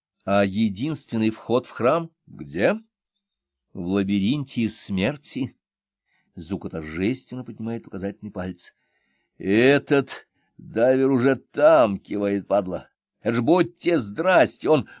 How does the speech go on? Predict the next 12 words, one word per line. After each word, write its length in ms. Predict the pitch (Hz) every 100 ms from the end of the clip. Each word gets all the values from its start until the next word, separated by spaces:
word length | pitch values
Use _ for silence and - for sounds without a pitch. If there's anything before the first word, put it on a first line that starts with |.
| -
зуб 480 | 107 113 160 151
даю 180 | 117 143
еще 240 | 143 - -
вчера 380 | - 165 175 123
туда 240 | 120 120
рванул». 580 | 90 98 135 127 110 - _ _ _ _ _ _ _ _
«Тогда 360 | - 95 92 95
чего 360 | - 98 87 85
мы 160 | 82
сидим?» 640 | - - 87 76 135 196 - _
спрашивает 640 | - - 180 175 - 175 -
маг. 240 | 92 -